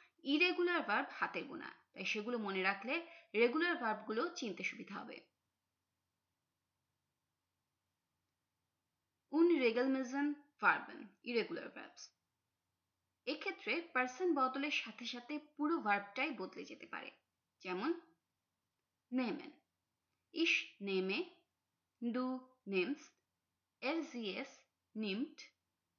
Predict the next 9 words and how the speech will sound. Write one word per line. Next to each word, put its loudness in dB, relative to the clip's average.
wir 0
nehmen, -2
ihr 0
nehmt, -2
sie -2
nehmen, 0
sie -6
nehmen। -4
মডেল 2